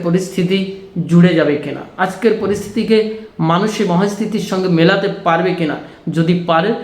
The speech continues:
তাহলে সমাজকে আমার মস্তক থেকে সহস্র স্যালুট, প্রণাম। যদি তা না হয় সাধক জীবন এবং সমাজ জীবনে, তাহলে আধ্যাত্মিক জীবনের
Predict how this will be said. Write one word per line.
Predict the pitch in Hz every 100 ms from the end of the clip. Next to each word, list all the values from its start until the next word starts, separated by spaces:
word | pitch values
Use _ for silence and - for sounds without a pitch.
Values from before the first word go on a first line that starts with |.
| - -
তাহলে | 156 160
সমাজকে | 156 160 175 175 - 226 226 - - -
আমার | 180 196 202 202 -
মস্তক | 160 165 - 190 -
থেকে | 190 170 180 175 - -
সহস্র | - - 160 170 175 -
স্যালুট, | 151 - 151 160 170 170 - - -
প্রণাম। | 170 131 120 82 - - - 165
যদি | 185 226
তা | 220 202
না | 202 196
হয় | 202
সাধক | 202 180 196 180
জীবন | 202 202
এবং | 185 180
সমাজ | 175 180 175
জীবনে, | 170 175 190 208 - - -
তাহলে | - 151 190 180 202 - - - _
আধ্যাত্মিক | - 165 175 180 196 175 165
জীবনের | 170 170 175